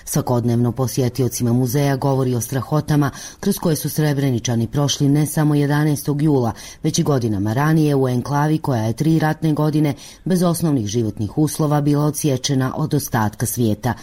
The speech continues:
Kao trinaestogodišnji dječak preživio je jedanaesti juli hiljadu devetsto devedeset pete godine. Njegov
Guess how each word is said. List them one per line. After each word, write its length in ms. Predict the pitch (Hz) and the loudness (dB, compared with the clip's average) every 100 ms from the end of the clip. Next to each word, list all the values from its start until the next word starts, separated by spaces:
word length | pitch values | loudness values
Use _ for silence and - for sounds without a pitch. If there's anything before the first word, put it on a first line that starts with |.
| - - - - | -12 -16 -12 -2
Kao 200 | 151 131 | 0 0
trinaestogodišnji 880 | 135 123 123 135 123 131 123 127 113 | 0 0 0 -2 -2 0 0 -2 0
dječak 400 | 135 139 156 - | 0 0 -2 0
preživio 520 | 160 147 147 139 147 | 0 2 2 2 2
je 220 | 139 139 | 2 2
jedanaesti 560 | 139 135 131 127 - 131 | 2 2 0 -2 -2 0
juli 280 | 131 131 123 | 2 2 0
hiljadu 360 | 139 123 120 | 0 0 0
devetsto 460 | 127 117 107 - 127 | 0 0 -2 -4 -2
devedeset 560 | 117 120 107 101 113 - | 0 0 0 -2 -4 -2
pete 300 | 135 - 107 | -2 0 0
godine. 420 | 113 113 110 101 - - - - | 0 0 0 -2 -8 -20 -8 -2
Njegov 380 | 127 110 123 | -2 0 -2